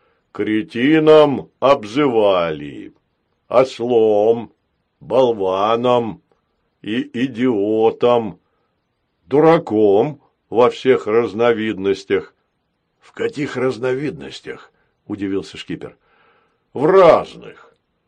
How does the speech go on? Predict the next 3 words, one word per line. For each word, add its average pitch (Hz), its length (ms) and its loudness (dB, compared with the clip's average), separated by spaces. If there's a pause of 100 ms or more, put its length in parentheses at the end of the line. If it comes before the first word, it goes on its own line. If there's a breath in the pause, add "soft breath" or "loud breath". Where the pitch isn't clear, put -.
(160)
Дуралей, 120 1300 2 (760 soft breath)
придурок, 110 1300 0 (760)
дурень, 120 1000 -2